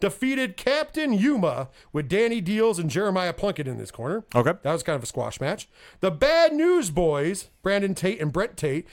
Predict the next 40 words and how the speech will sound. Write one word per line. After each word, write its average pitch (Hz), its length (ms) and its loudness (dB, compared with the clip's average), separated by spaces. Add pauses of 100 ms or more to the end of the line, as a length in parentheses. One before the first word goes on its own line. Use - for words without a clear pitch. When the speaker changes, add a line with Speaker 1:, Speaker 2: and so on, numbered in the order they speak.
(160)
Speaker 1:
defeated 240 400 0
the 175 120 -2
Heat 302 220 0
Seekers, 175 380 -4
Elliot 190 300 0
Russell 180 360 0
and 147 200 0
Matt 185 260 -2
Sigmund, 170 460 -2 (360)
the 165 220 0
Rip 196 240 0
City 254 320 -2
Shooters, 220 680 2 (180)
Joshua 214 640 2
Bishop 156 600 -2 (260)
and 185 200 2
Wes 180 180 0
Barkley, 165 420 0
our 131 140 0
boys. 135 420 -2 (160)
Speaker 2:
Mm. 117 440 -2 (140)
Speaker 1:
And 214 340 2
Violence 285 500 2
is 277 120 -2
Forever, 247 360 0
Dominic 220 360 0
Green 233 200 0
and 220 160 0
Kevin, 254 480 0 (320)
uh, 147 500 0 (200)
Q 180 420 0
by 175 180 -2
pinfall. 185 720 -2 (360)
And 165 120 2
it 202 40 4
was 220 140 4
a 226 60 2
play-in 302 560 2
match. 254 380 0
So 156 500 0